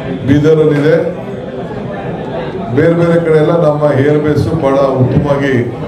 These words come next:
ಕೆಲಸ ಮಾಡ್ತಾ ಇದೆ. ಅವರು ಚಂದ್ರಬಾಬು ನಾಯ್ಡು ಅವರು, ಅವರು ಪೊಲಿಟಿಕಲಿ ಅವ್ರು ಏನ್ ಕೇಳ್ಕೊಳ್ತಾರೋ ಅದಕ್ಕೆ ನಾನು ಅದಕ್ಕೆ we don't want to interfere. Thank you. ಅವ್ರು ಹೊಸ್ದಾಗಿ ಏನ್ ಬೇಕಾದ್ರೂ ಮಾಡಿಸ್ಕೊಳ್ಳಿ, ನಮ್ದೇನ್ ಅಭ್ಯಂತರ ಇಲ್ಲ.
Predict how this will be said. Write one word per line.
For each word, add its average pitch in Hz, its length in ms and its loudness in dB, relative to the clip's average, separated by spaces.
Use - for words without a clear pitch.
ಕೆಲಸ 123 240 2
ಮಾಡ್ತಾ 113 280 0
ಇದೆ. 104 220 -2
ಅವರು 180 340 2
ಚಂದ್ರಬಾಬು 185 540 2
ನಾಯ್ಡು 175 260 4
ಅವರು, 180 200 2
ಅವರು 175 320 2
ಪೊಲಿಟಿಕಲಿ 185 540 2
ಅವ್ರು 170 160 2
ಏನ್ 165 220 2
ಕೇಳ್ಕೊಳ್ತಾರೋ 165 560 2
ಅದಕ್ಕೆ 147 300 -2
ನಾನು 143 340 0
ಅದಕ್ಕೆ 135 320 0
we 127 100 2
don't 135 600 2
want 135 220 0
to 131 180 -2
interfere. 117 720 -2
Thank 151 420 -8
you. - 1000 -8
ಅವ್ರು 151 220 2
ಹೊಸ್ದಾಗಿ 185 360 2
ಏನ್ 175 140 4
ಬೇಕಾದ್ರೂ 170 340 0
ಮಾಡಿಸ್ಕೊಳ್ಳಿ, 143 440 0
ನಮ್ದೇನ್ 131 360 -2
ಅಭ್ಯಂತರ 123 440 0
ಇಲ್ಲ. 101 120 -6